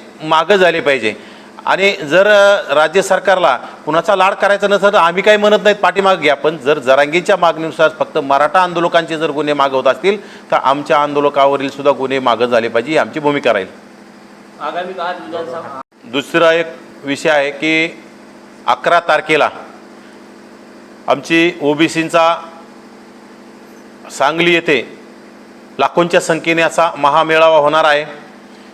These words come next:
Speaker 1: ह्या महामेळाव्याला सुद्धा या देशाचे सर्वोच्च ओबीसींचे नेते आदरणीय छगनरावजी भुजबळ साहेब असतील,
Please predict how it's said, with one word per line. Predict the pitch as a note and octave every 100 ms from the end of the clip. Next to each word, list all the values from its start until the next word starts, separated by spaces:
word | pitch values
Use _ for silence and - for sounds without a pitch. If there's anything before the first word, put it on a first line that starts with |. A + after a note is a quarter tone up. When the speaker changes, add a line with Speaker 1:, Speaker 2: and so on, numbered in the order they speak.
| -
Speaker 1:
ह्या | D3 D#3
महामेळाव्याला | D3+ D3 D#3 D#3+ D#3 D#3+ D#3+ D#3+
सुद्धा | D#3+ E3 E3 E3 - - C3
या | D3 D#3+ D#3+ D#3+ -
देशाचे | B2 C#3 D3 D#3 E3 E3 D#3+ - -
सर्वोच्च | C3+ D#3 D#3 F3
ओबीसींचे | C#3+ C#3 D#3 E3 D#3 D#3
नेते | D3 D#3+ A#2 - - - -
आदरणीय | A#2+ C3+ D3 D#3+ D#3
छगनरावजी | C#3 D3 D3+ D3+ D#3
भुजबळ | C3 C#3 D#3
साहेब | D#3 D3+
असतील, | C#3+ - D#3